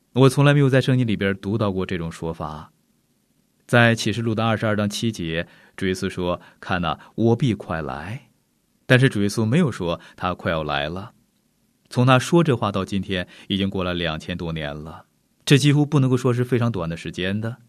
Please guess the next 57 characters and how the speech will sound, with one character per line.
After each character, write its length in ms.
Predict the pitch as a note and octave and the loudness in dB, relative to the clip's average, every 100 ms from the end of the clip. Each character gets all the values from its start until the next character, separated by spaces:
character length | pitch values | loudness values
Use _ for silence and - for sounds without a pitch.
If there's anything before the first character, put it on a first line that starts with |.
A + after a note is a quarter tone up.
| _ _ _ _ _ | _ _ _ _ _
主 120 | A#2+ | 2
说 300 | A#2 B2+ B2+ - - | 4 4 2 0 -8
他 180 | - A2 | 0 0
会 300 | A#2 A#3+ D#3 | 2 4 4
快 240 | - E2+ | 2 -6
来， 340 | D#2 C#2+ E2 - _ _ _ | -4 -4 -6 -8 _ _ _
因 100 | B2 | 2
为 80 | B2 | 4
在 140 | A#2+ | 4
启 160 | A2+ G2+ | 2 -2
示 100 | A#2 | 0
录 180 | C3+ A2+ | 0 0
所 200 | - F#2+ | -2 -6
提 160 | - | -4
到 80 | G#2 | -2
的 100 | G2 | -2
事 120 | F#2+ | -2
儿 100 | F#2 | -2
呢， 120 | D#2+ D2+ - - | -4 -8 -12 -8
必 120 | A2+ | -4
须 160 | G#2 G#2+ | -2 -2
先 260 | - C#3+ | 2 2
发 180 | C#3 C#3 | 4 2
生， 320 | C#3 D3+ D#3 D3+ - | 4 4 4 2 -2
然 140 | F#2 | -4
后 140 | F#2 F2+ | -2 -4
呢， 120 | D#2+ - - | -4 -8 -6
他 200 | F#2 F2 | -4 -4
才 220 | - E2+ | -6 -6
会 180 | F2 D2+ | -6 -8
再 180 | C#2+ | -8
来。 400 | C#2+ C#2 - - _ _ _ _ _ _ _ _ _ _ _ - | -10 -12 -16 -18 _ _ _ _ _ _ _ _ _ _ _ -2
那 100 | B2 | 2
么 80 | B2+ | 6
在 140 | C3 | 4
最 140 | B2+ B2+ | 4 4
后 120 | B2 | 4
的 80 | A#2+ | 0
七 180 | - | 0
年 160 | A#2+ A2 | 0 0
之 100 | A#2 | -2
前， 480 | G#2+ D#2 D2+ E2 G2+ - | -4 -4 -4 -2 -4 -4
教 140 | G2+ | -4
会 200 | F2 F#2 | -2 -4
呢， 100 | E2 - - | -4 -8 -12
会 180 | - F#2+ | -6 -4
先 220 | F#2 A2+ | -2 -2
被 120 | A2 F2 | -2 -4
提， 460 | - E2+ E2+ G#2+ - - | -8 -8 -4 -4 -8 -8
然 260 | G2+ G#2 C#3+ | 0 2 4
后 160 | D3 | 2
啊， 180 | F#2 D2 - | 2 -2 -4
基 180 | - A2+ | 0 0
督 100 | G#2 | 0
会 160 | F2+ | -4
再 220 | D#2+ D#2+ | -6 -6
来， 320 | C#2+ C#2 D2 | -8 -10 -14